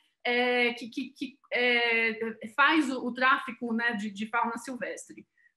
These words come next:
É, então, eu só queria falar algumas coisinhas, porque, pra mim, aqui o que pega, como bióloga da conservação de formação, colega do Thiago de faculdade, é, a gente falou, é, em, em vários impactos do tráfico, né? Eu acho assim,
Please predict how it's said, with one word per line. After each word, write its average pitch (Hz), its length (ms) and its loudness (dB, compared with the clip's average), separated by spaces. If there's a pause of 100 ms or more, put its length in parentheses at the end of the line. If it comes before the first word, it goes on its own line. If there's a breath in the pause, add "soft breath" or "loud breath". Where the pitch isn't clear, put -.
(140)
É, 247 280 2
então, 285 200 0
eu 370 60 2
só 370 120 -2
queria 370 220 -2
falar 370 200 2
algumas 359 320 0
coisinhas, 302 340 0
porque, 302 220 -6
pra 330 220 4
mim, 311 300 6
aqui 240 200 -2
o 320 80 2
que - 120 -4
pega, 247 480 0
como 262 240 -4
bióloga 226 500 0
da 214 80 -8
conservação 220 560 -8
de 214 80 -6
formação, 220 680 0
colega 226 420 0
do 202 100 -6
Thiago 220 400 0
de 202 80 -8
faculdade, 214 800 2 (560 loud breath)
é, 262 260 4
a 254 120 2
gente 311 240 2
falou, 302 500 2
é, 254 260 -2
em, 262 200 -2
em 277 160 0
vários 320 260 4
impactos 247 580 2
do 240 100 -10
tráfico, - 400 -10
né? 214 200 0
Eu 240 140 4
acho 302 200 2
assim, 262 360 -6